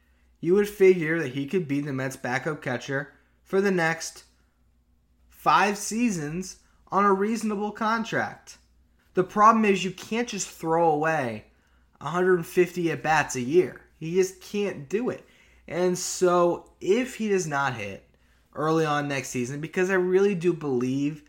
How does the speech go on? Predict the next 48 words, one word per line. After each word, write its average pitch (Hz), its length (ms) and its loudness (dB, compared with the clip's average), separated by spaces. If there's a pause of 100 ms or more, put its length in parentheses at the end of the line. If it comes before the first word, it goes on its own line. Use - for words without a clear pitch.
(200)
that 139 140 -10
the 156 80 -6
Mets 143 360 -2
might 139 240 -6
just 139 180 -6
run 123 340 -2
this 135 200 -10
catching 135 340 -10
situation 127 640 -6
back 120 320 -2
next 147 340 -4
year, 190 400 6 (480)
if 208 280 -4
he 226 160 0
doesn't 175 340 0
hit, 156 400 -2 (320)
he 220 220 -4
is 196 140 0
a 175 60 4
real 165 360 2
candidate 156 680 -4 (220)
to 180 100 -8
be 165 160 2
D 156 240 -2
F 147 240 -2
A'd 113 300 -4 (420)
and 135 140 -8
for 156 80 -6
the 151 100 -6
Mets 147 240 -4
to 143 60 -12
just 135 180 -8
move 135 260 -6
on 123 220 -2
from 107 220 -12
him. 107 160 -18 (360)
Because 143 840 -6 (180)
at 151 120 -4
a 160 80 0
certain 170 440 -2
point, 170 500 -4 (300)
if - 180 -14
you 160 80 -6
can't 165 420 -8
hang 156 220 -6
at 139 140 -8
this 120 180 -8
level, 123 560 -6